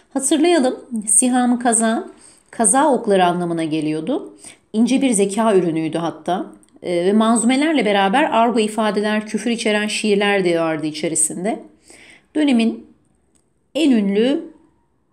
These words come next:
Hicviye eseriydi. Siyer ise peygamberler tarihini anlatan eserlere denir arkadaşlar. Dolayısıyla cevap Sihamı Kaza.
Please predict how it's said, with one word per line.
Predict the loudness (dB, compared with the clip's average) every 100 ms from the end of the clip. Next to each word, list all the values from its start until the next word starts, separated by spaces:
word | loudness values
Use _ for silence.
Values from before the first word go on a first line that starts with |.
| _ _ _ _ _ -6
Hicviye | -4 -2 0 2 2 0 -2
eseriydi. | -2 0 0 -2 -4 -10 -10
Siyer | -4 0 2 2 2
ise | 2 2 0 -2 -4 -10 _ _ _
peygamberler | -4 -2 0 0 0 -2
tarihini | -2 -2 -2 -2
anlatan | -4 -4 -4 -2 0 -2
eserlere | 0 0 2 0 -2 -6
denir | -8 -8
arkadaşlar. | -8 -10 -10 -10 -10 -8 -8 -8 -4
Dolayısıyla | 0 0 0 -2 -4
cevap | -2 -2 -2 -6 -20 -6
Sihamı | -2 -2 -2 -4 -6
Kaza. | -4 -4 -4